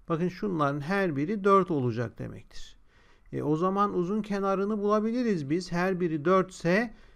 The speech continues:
beş tanesi bir tane uzun kenara karşılık gelmiş bakın. O halde bu kitabın uzun kenarı beş kere dörtten yirmi santimetredir.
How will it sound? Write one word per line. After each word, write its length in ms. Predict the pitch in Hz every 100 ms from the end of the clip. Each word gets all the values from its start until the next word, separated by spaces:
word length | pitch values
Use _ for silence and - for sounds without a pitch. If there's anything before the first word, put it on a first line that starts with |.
| - -
beş 280 | 185 220 -
tanesi 500 | 202 180 175 175 247
bir 80 | 247
tane 260 | 202 208
uzun 300 | 226 202 233
kenara 440 | 220 220 214 214 214
karşılık 520 | 196 151 127 131 120
gelmiş 440 | 135 123 113 -
bakın. 260 | 123 110 107 _ - _ 160
O 80 |
halde 320 | 185 196 175 175
bu 100 | 202
kitabın 420 | - 190 165 151
uzun 360 | 175 175 196
kenarı 560 | 185 151 131 123 185 180
beş 240 | 185 180
kere 400 | - 139 120 113
dörtten 680 | 151 160 131 - 151 202 233 - - _
yirmi 320 | 185 202 180 135
santimetredir. 1000 | 131 110 - 110 - - - - -